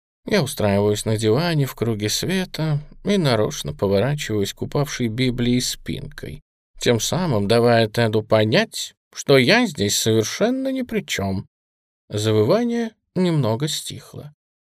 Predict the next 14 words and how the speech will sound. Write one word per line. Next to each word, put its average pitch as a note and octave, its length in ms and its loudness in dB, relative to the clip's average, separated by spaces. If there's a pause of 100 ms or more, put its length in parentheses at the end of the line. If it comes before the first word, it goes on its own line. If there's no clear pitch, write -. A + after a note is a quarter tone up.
(320)
Но A2 320 0
почему A#2 840 0
меня G#2+ 400 2
все C3+ 240 -2
еще B2+ 300 0
не B2 100 4
отпускает D#3 720 -4
тревожное D3 560 0
чувство? - 680 -10 (460)
В - 120 -18
чем F3 300 2
может A2+ 320 2
быть B2+ 220 0
проблема? A#2 680 -2